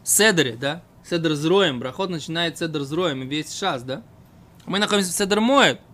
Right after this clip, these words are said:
Не начинаем, мы не с, там, с другого Седра, с другого вообще, как бы, другой общей темы, да? С другого раздела Талмуда. Мы щас, так сказать, как бы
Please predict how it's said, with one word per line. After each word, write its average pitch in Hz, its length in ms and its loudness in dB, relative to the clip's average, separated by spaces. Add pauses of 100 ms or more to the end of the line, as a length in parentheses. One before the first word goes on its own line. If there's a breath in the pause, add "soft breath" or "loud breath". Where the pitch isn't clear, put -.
(1300)
Не 233 280 2
начинаем, 277 400 -2
мы 226 100 0
не 285 320 0
с, - 80 -6
там, 240 320 0
с 175 80 -8
другого 208 480 2
Седра, 202 460 2
с 147 60 -6
другого 170 500 0
вообще, 165 280 -2
как 156 220 -10
бы, 147 60 -8
другой 160 300 0
общей 180 300 -2
темы, 175 300 -4
да? 139 180 -6
С 165 240 -12
другого 165 340 2
раздела 165 500 4
Талмуда. 151 500 -2
Мы 233 160 -10
щас, 254 240 -10
так 262 160 -16
сказать, 240 240 -12
как 233 200 -4
бы 220 220 -4